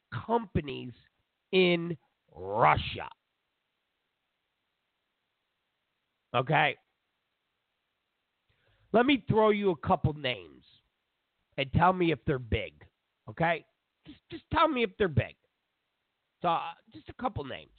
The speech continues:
K F C. I don't know, are they big? Xerox. You tell me.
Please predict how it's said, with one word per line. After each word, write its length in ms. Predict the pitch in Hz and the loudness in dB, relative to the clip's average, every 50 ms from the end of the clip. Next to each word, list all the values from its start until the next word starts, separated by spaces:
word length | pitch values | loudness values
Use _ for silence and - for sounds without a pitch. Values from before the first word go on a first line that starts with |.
| _ _ _ _ _ _ _ _ _ _ _ _ _ _ _ _ _ _ _ _ _ _ _ _ - - | _ _ _ _ _ _ _ _ _ _ _ _ _ _ _ _ _ _ _ _ _ _ _ _ 2 4
K 240 | 196 208 202 202 | 4 6 4 4
F 140 | 202 190 - - - - - - | 4 2 0 -2 -12 -20 -14 -8
C. 300 | 170 165 123 90 78 - _ _ _ _ _ _ _ _ _ _ _ _ _ _ _ _ _ _ _ _ _ _ | -6 -6 -6 -6 -10 -20 _ _ _ _ _ _ _ _ _ _ _ _ _ _ _ _ _ _ _ _ _ _
I 80 | - 131 | -6 -6
don't 100 | 123 104 | -4 -4
know, 60 | 92 | -6
are 60 | 87 | -8
they 120 | 87 92 98 | -8 -8 -4
big? 300 | 104 127 143 180 226 113 _ _ _ _ _ _ _ _ _ _ _ _ _ _ _ _ _ _ _ _ _ _ _ _ _ _ _ _ _ _ _ _ _ _ _ _ _ _ _ 160 135 120 123 131 | 0 2 2 2 0 -2 _ _ _ _ _ _ _ _ _ _ _ _ _ _ _ _ _ _ _ _ _ _ _ _ _ _ _ _ _ _ _ _ _ _ _ _ _ _ _ -10 -10 -6 0 2
Xerox. 440 | 185 196 185 156 123 101 90 87 82 - _ - - - - _ _ _ _ _ _ _ _ _ _ _ _ _ _ _ _ _ _ _ _ _ _ _ _ _ _ _ _ _ _ _ _ | 4 4 6 4 4 2 0 -2 -6 -12 _ -20 -20 -20 -20 _ _ _ _ _ _ _ _ _ _ _ _ _ _ _ _ _ _ _ _ _ _ _ _ _ _ _ _ _ _ _ _
You 100 | 110 104 | -14 -6
tell 240 | - - 135 135 139 | -4 -2 -2 0 2
me. 320 | 165 196 196 143 - - | 4 4 4 4 2 -4